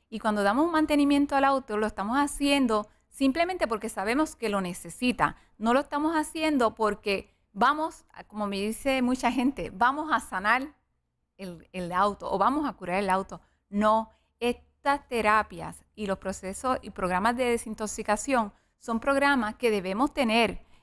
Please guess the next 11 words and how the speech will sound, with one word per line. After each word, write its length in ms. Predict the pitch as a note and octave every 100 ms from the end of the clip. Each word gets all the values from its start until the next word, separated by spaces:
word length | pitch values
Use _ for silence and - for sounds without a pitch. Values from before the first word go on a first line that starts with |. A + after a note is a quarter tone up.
| _ _
en 200 | A3 G#3+
nuestra 440 | G3+ G3+ - G3+ F#3+
lista 480 | A3+ D#4+ - D4+ A#3+
de 260 | G#3 - _
cosas 420 | G#3+ - C#4 C4+
que 100 | A#3
hacer 520 | A#3 - A#3 A#3 - _
en 180 | F#3+ F#3+
nuestro 520 | F#3+ F#3+ - F#3+ - _ _ _ _
diario 560 | F3 F#3 F3+ G3+ B3+ C4
vivir, 480 | C4 B3 C4+ A3